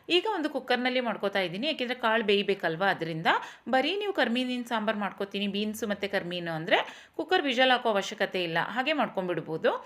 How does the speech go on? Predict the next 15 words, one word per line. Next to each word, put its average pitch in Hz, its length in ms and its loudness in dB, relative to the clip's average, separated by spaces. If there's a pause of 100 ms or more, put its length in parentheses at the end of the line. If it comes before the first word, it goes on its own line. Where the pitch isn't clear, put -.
(280)
ಕಾಳು 302 260 8
ಬೇಯಬೇಕು 240 460 0
ಅನ್ನೋದ್ರಿಂದ 196 480 -4
ನಾನು 370 180 -4
ಕುಕ್ಕರಲ್ಲಿ 202 400 -2
ಮಾಡ್ಕೋತಾ 165 360 -6
ಇದ್ದೀನಿ. 170 340 -2 (360)
ಈಗ 330 180 2
ಕುಕ್ಕರ್ಗೆ 254 480 2
ಎಣ್ಣೆ 202 220 2
ಹಾಕಿದ್ದೀನಿ, 196 440 -2
ಒಂದು 208 240 0
ಸ್ಪೂನಷ್ಟು 196 400 -4
ಸಾಸಿವೆ 190 440 0
ಹಾಕ್ಕೊಂಡಿದ್ದೀನಿ, 190 580 -4